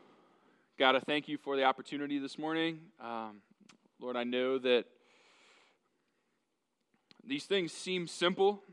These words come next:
Lord, as a matter of fact, nobody in this room might have learned a thing. And yet, God, I know that you have a purpose for your people. You have a purpose for what you put on our hearts.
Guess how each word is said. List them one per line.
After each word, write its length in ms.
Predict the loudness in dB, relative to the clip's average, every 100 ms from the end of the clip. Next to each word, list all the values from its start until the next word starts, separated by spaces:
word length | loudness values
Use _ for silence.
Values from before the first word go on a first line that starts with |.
| _ _ _ _ _ _ _ _ _ _ _ _
Lord, 160 | 2 2
as 60 |
a 40 | 4
matter 160 | 2
of 60 | 4
fact, 360 | 4 6 4 -2 -20 -20 _ -8
nobody 380 | 2 4 4 0
in 60 | 0
this 160 | -2
room 180 | -2 2
might 160 | 4 4
have 600 | 2 -4 -6 0 2 2
learned 240 | -2 -4
a 40 |
thing. 300 | -6 -6 -8 -12 _ _ _ _ _ _ _ _ _ _ _ _ _ -8
And 140 | 2
yet, 140 | 2
God, 220 | 8 8 8
I 80 |
know 480 | 6 6 8 8 4 -8 _ _ _ _ _ _ _ -20 _ _ _ _ -10
that 60 |
you 160 | 0 6
have 120 | 6
a 60 | 4
purpose 560 | -2 0 0 -4 -10 -18 _ _ _ _ _ _ _ _ _ _ -14
for 120 | -6 -4
your 120 | -2
people. 420 | -4 -4 -4 -6 -8
You 140 | -4
have 100 | -4
a 40 |
purpose 400 | -2 -2 -2 -4
for 140 | -8 -8
what 160 | -6
you 80 | -6
put 160 | -8 -6
on 100 | -4
our 120 | -6
hearts. 480 | -4 -6 -6 -20